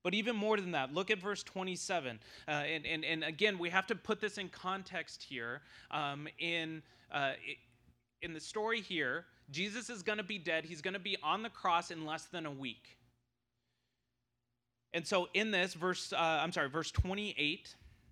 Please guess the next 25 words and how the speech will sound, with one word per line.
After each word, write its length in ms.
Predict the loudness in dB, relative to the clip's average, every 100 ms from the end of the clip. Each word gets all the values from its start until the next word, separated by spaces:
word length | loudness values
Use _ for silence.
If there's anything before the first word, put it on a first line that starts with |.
| _ _ _ -20 -20 _ -20 -20 _ _ _ _ -18 -18 -18 -20 _ 4
"Now 220 | 8 10
my 180 | 8 6
soul 380 | 6 6 8 6
is 140 | 4
troubled. 640 | 4 6 6 2 -2 -2
What 480 | 6 6 6 -2 -12 -6
shall 380 | 4 8 8
I 160 | 8 4
say? 380 | 2 0 0 0
'Father, 420 | 4 6 6 0
save 440 | -4 -4 -2 -2
me 220 | -4 -4 -4
from 300 | -4 -4 -4
this 160 | 0
hour'? 400 | 2 2 0 -4 -10 _ _ _ _ _ _ _ _ _ _ 0
But 160 | 0
for 300 | 2 4 4
this 220 | 4 -2
purpose 520 | -4 0 0 2 -2 0
I 140 | -2
have 280 | -2 -6 -8
come 380 | -6 -2 -2 -4
to 140 | -6
this 200 | -6 0
hour. 320 | 0 2 0